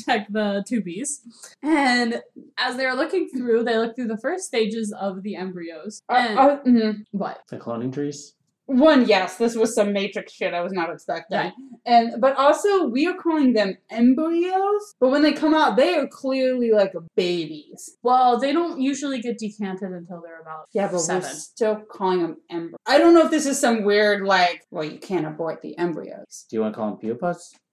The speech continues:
Speaker 3: Would that be
Speaker 1: I
Speaker 3: better?
Speaker 1: think it
Speaker 2: No, no, I'm
Speaker 1: was
Speaker 2: saying, I don't know if the show is saying anything weird of, like,
Speaker 3: No, I don't
Speaker 2: like,
Speaker 3: think
Speaker 2: life
Speaker 3: so.
Speaker 2: starts at conception
Speaker 1: Well, I
Speaker 2: or
Speaker 1: think
Speaker 2: something.
Speaker 1: embryos is still enough of a science.
Speaker 3: 'Cause they are still technically inside the
Speaker 1: Well, 'cause
Speaker 3: artificial womb.
Speaker 1: Well, 'cause actually embryo is what you would say first before.
Speaker 3: Yeah.
Speaker 2: Okay.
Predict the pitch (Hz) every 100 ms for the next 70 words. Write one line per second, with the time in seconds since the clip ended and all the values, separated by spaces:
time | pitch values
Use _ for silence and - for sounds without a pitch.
0 | - 104 214 135 480 523 605 277 392 403
1 | 381 - 440 392 339 403 403 370 339 -
2 | 311 294 294 - 240 233 226 220 214 190
3 | 190 196 190 185 185 170 131 123 117 113
4 | 247 214 233 254 233 - 294 - 226 -
5 | 208 214 - - 339 370 370 480 - -
6 | 202 339 370 359 302 254 247 262 247 -
7 | 277 262 240 233 226 226 208 233 202 185
8 | 190 185 185 190 151 165 151 135 131 127
9 | 127 135 120 113 110 269 349 370 381 185
10 | 185 180 160 135 113 110 190 - 320 339
11 | 320 330 - 392 302 247 285 359 311 254
12 | 233 214 226 233 226 220 220 196 - 220
13 | 214 196 190 185 180 - - - 202 -